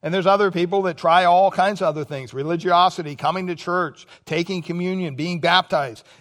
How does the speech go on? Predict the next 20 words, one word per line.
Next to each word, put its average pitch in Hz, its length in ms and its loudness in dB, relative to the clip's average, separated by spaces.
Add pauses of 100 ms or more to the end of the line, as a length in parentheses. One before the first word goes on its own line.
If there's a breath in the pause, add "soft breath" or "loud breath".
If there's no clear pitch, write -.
Any 233 500 -2
of 190 140 2
those 185 260 2
works 202 340 -2
will 175 140 -4
not 151 260 0
save 202 400 -8
you. 90 240 -18 (1600)
See, 196 160 -4
and 180 100 -2
the 165 60 -2
Corinthians 202 760 0 (120)
had 180 240 2
perverted 185 560 2
this 165 220 -4
truth 190 460 -2
to 165 100 -4
justify 143 920 0 (300 soft breath)
the 170 140 2
life 175 720 2